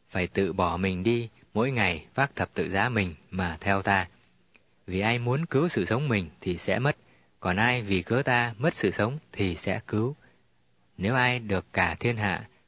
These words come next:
mà chính mình phải mất hoặc hư đi thì có ích gì?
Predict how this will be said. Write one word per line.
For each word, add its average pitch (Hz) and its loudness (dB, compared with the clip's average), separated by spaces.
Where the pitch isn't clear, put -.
mà 87 -4
chính 135 -2
mình 87 -2
phải 87 -2
mất 117 -2
hoặc 92 -2
hư 127 0
đi 127 0
thì 92 -2
có 110 0
ích 139 0
gì? 95 0